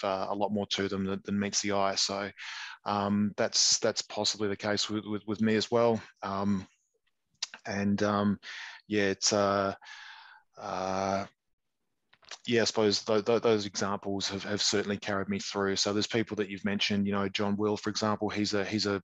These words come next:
he's a primary figure for me in terms of, you know, he's certainly been some, through some difficult times and, and certainly stands up to,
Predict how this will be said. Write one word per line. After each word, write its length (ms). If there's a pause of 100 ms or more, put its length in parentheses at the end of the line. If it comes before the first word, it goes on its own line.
he's 140
a 60
primary 360
figure 240
for 160
me 200
in 100
terms 320
of, 200 (440)
you 100
know, 260 (220)
he's 180
certainly 260
been 160
some, 200
through 200
some 140
difficult 300
times 420
and, 160
and 140
certainly 300
stands 360
up 260
to, 460